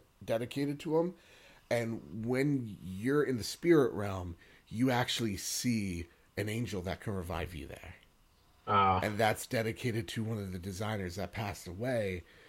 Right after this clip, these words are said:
Speaker 1: during making of that game, and that one always sticks with me.
Speaker 2: That's
Speaker 1: That
Speaker 2: awesome.
Speaker 1: one always right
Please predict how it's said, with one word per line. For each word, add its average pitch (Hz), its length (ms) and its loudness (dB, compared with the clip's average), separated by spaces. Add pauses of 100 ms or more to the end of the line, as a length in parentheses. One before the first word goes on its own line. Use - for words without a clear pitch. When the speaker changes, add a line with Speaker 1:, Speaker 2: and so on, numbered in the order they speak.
(180)
Speaker 1:
during 101 320 0
making 95 380 -4
of 85 100 -6
that 87 240 -4
game, 85 480 -6
and 92 240 -6
that 104 220 0
one 107 240 -2
always 95 320 -4
sticks - 340 -10
with 90 160 -14
me. - 160 -18 (440)
Speaker 2:
That's 131 200 6
Speaker 1:
That - 60 6
Speaker 2:
awesome. 110 260 6
Speaker 1:
one 101 200 2
always 101 640 -2 (400)
right 92 220 -2